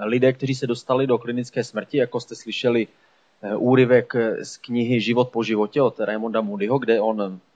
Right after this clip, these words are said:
nechává mluvit lidi, kteří opravdu měli tenhle prožitek, ale podobnou věc, podobnou myšlenku nacházíme v Bibli. Je zajímavé, že ty posmrtné prožitky se, eh, dá, u-,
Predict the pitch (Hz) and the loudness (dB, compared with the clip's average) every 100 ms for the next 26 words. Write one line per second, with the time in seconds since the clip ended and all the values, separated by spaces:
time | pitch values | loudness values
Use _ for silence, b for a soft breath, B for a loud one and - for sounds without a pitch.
0 | _ _ _ 113 107 117 110 110 107 104 | _ _ _ -8 -4 -2 2 2 0 -2
1 | 110 107 98 113 104 101 110 - 104 101 | -2 -2 -4 -4 -4 -4 -6 -4 -6 -4
2 | 95 85 _ _ - - 104 104 107 95 | -4 -6 _ _ -14 -10 -6 -4 -4 -6
3 | 90 - - 107 117 117 117 113 - 104 | -8 -16 -8 0 0 0 0 -2 -2 -4
4 | 107 98 143 - b b b 120 117 147 | -4 0 0 0 b b b -2 2 2
5 | 180 180 156 127 151 165 - _ _ _ | 4 4 4 6 4 4 -8 _ _ _
6 | - 147 156 147 139 151 151 143 135 131 | 0 2 4 2 2 0 0 0 0 2
7 | 143 139 143 113 107 101 107 139 196 _ | 0 0 -2 -2 -4 0 0 0 -6 _
8 | _ _ _ _ _ _ 117 110 127 147 | _ _ _ _ _ _ -2 2 4 6
9 | 170 151 160 165 139 113 113 147 175 175 | 4 4 2 4 2 2 -2 -4 -2 -6
10 | - 156 131 139 135 147 - 156 - 147 | 2 2 2 0 2 0 -2 -8 0 4
11 | 123 - 107 104 104 _ _ _ - 107 | 4 2 -4 -8 -10 _ _ _ -8 0
12 | 117 123 123 | 2 0 -4